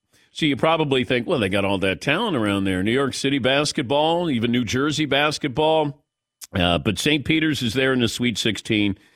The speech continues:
and so is Iowa State. I watched a lot of the Michigan State Duke game because I'm watching thinking, "Is this Coach K's last game?"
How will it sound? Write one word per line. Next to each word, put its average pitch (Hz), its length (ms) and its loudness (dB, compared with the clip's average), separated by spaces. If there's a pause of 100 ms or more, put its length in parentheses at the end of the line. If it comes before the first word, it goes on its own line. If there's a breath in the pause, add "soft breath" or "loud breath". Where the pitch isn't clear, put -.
(140 soft breath)
and 87 160 -2
so 117 400 0
is 101 480 0
Iowa 87 320 0
State. 90 400 -2 (400 soft breath)
I 156 100 2
watched 180 460 0
a 143 60 2
lot 135 320 2
of 135 120 0
the 110 60 0
Michigan 117 440 0
State 110 400 -2
Duke 117 240 -2
game 131 360 0 (320 soft breath)
because 131 280 0
I'm 151 180 2
watching 170 440 0
thinking, 143 520 0 (300 soft breath)
"Is 131 240 0
this 147 240 0
Coach 123 320 -2
K's 104 280 2
last 92 380 0
game?" 98 320 0